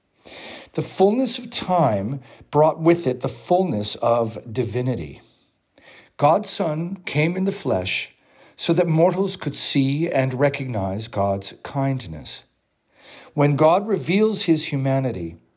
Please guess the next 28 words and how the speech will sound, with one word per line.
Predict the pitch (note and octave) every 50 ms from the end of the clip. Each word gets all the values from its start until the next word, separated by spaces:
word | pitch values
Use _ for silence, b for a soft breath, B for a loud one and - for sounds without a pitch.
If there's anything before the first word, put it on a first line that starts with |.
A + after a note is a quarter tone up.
| _ _
his | _ - C#3+ C3+
goodness | B2 A#2+ - F#3+ G3 G3 F3 C3 G#2+ F#2+ G2 - - -
cannot | - - D3 D3+ D3+ - - -
possibly | - - F3+ F#3+ F#3+ F#3 - F3 B2+ G#2+ F#2+ F2 F2+
remain | F#2 G#2 A2+ G#2 G#2 G2+ G2+ G#2 A2+
hidden. | A#2 - - - - F3 F3 - G#2+ E2 D2 - - _ _ _ _ _ _ _ _ _ _ _ B B B B B B B B B B B B B B B B
To | - - D3+
show | - - - - - - F#3+ F#3+ F#3+ G3+ G3
his | D#3 D3+ D#3+ C#3+ -
kindness, | - - - F3 F#3 G3 G3+ F3+ A2+ G2 F2+ G2+ A#2+ - - -
what | B2+ C#3+ E3+ G#3 A3
more | F3+ D3 D3+ E3 F3 E3+
could | E3+ - D#3+ D#3 D3
he | - - D#3+ D3
do | C3 A#2 E3 F#3+ F#3 E3 D3+
beyond | C#3 D3+ C#3+ C#3 C3 C3+ C#3 C#3 - - -
taking | - D3 D3 D3 - D#3 D#3 D#3 - - -
my | B2 A#2+ B2 B2+ C3 C3+ C#3+
human | C#3+ C3+ - E3 D#3+ D3+ D#3 D#3
form? | C#3 - - F3 F#3 G#3+ A3 - D2+ - _ _ _ _ b b b b b b b b b b b
My | - A2+ B2+ D3 E3+ G3 G#3+
humanity, | G3+ - E3+ D#3 C#3 B2+ A#2 A#2 A2+ A2+ A2 G#2+
I | G#2 G2+ G#2
say, | G2+ - - A2 F#2+ F#2 F#2 F#2 G2
not | G#2 A#2+ C#3 D#3+ F3 -
Adam's. | - D3 D3 C3 G#2+ D#2 D#2 A2 - - - - _ _ _ b b b b b b b
That | b B2 B2+ A#2
is, | A2+ A2 G#2 -